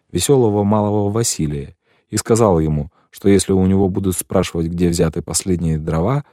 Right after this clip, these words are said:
чтобы он говорил, что в складе, а что у мужиков дров не покупали.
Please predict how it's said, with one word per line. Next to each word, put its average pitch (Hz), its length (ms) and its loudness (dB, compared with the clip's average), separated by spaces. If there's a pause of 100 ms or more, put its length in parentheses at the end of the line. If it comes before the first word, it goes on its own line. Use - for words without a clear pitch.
(220)
чтобы 92 320 0
он 117 140 4
говорил, 117 380 4
что - 220 -2
в 120 60 -6
складе, 76 560 -2 (380)
а 90 100 -2
что 98 280 4
у 95 60 4
мужиков 101 460 0
дров 104 380 0
не 98 140 -4
покупали. 85 640 -4